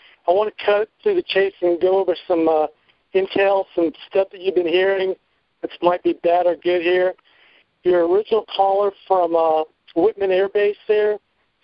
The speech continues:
saying about all those flights leaving. Number one, unless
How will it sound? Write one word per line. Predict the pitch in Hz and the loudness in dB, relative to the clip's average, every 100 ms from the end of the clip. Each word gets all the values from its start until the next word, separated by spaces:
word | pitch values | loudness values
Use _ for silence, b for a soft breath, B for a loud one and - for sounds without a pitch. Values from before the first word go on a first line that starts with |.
| - | -4
saying | 196 196 | -2 0
about | 185 185 | 0 2
all | 185 185 | 2 0
those | 202 - | -2 -2
flights | 190 185 196 - | 0 0 -4 -2
leaving. | 202 214 202 214 208 _ _ _ _ _ 196 | 0 0 0 -2 -6 _ _ _ _ _ -4
Number | 208 196 | 0 2
one, | 180 202 202 190 233 | 2 2 0 -2 0
unless | 185 202 | 2 0